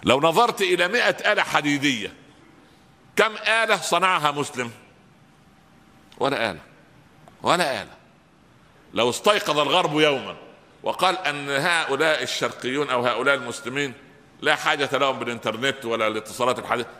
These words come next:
اقطع عليهم شبكة الإنترنت، نضرب أخماس، لا، تتوقف حياتنا جميعاً.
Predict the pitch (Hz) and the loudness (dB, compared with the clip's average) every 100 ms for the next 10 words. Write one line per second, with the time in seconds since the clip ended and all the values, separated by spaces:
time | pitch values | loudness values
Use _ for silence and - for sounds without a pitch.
0 | - 170 - 117 127 135 120 120 107 113 | 0 0 0 0 2 0 0 -2 -4 -8
1 | 104 98 98 104 - - - _ _ - | -10 -8 -8 -8 -12 -18 -20 _ _ -2
2 | 131 127 120 104 107 110 127 117 147 175 | 0 0 -4 -4 -6 -4 -6 -6 -4 -4
3 | - - 156 180 - 143 - 143 139 120 | -4 -4 2 2 2 -4 -2 0 -2 -4
4 | 117 117 101 | -6 -6 -8